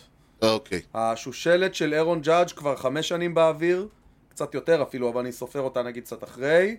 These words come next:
Speaker 1: כן.
Speaker 2: וזה הזמן להתחיל להביא... אה, אה, אתה בניו יורק.
Speaker 1: כן.
Speaker 2: אתה לא ב-, אתה לא בפילדלפיה או
Speaker 1: לא.
Speaker 2: איפה, אתה צריך אליפויות.
Speaker 1: כן, ורק
Speaker 2: זה הזמן.
Speaker 1: ידיעה קצרה לך, אה, אתה מבסוט אבל, אני מניח.
Speaker 2: כן, כן,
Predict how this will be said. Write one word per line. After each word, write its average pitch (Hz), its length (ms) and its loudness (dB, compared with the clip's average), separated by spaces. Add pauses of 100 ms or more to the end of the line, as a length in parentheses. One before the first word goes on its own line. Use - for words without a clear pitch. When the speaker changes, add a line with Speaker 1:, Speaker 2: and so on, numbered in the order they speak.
Speaker 1:
כן. 85 140 -4 (400)
Speaker 2:
וזה 113 1160 2 (100)
הזמן 135 560 0
להתחיל 151 540 -2
להביא... 127 440 -2 (240)
אה, 120 140 -2 (100)
אה, 156 180 -2
אתה 135 180 -2
בניו 131 240 -4
יורק. 156 300 2 (300)
Speaker 1:
כן. 104 160 0 (120)
Speaker 2:
אתה 120 120 -4
לא 151 180 2
ב-, 175 40 0 (760)
אתה 107 80 -12
לא 127 80 -6
בפילדלפיה 123 720 -6
או 95 160 -4
Speaker 1:
לא. 113 460 0
Speaker 2:
איפה, 98 240 -10
אתה 143 140 -6
צריך 147 180 -8
אליפויות. 110 480 -10 (800)
Speaker 1:
כן, 233 160 0 (200)
ורק 180 480 2
Speaker 2:
זה 127 100 2
הזמן. 160 100 2
Speaker 1:
ידיעה 147 680 4
קצרה 143 480 0
לך, 131 360 -4
אה, 117 140 0
אתה 160 160 -2
מבסוט 165 440 -4
אבל, 101 240 -2
אני 95 140 -4
מניח. 101 420 -2
Speaker 2:
כן, 139 60 -8
כן, 123 40 -4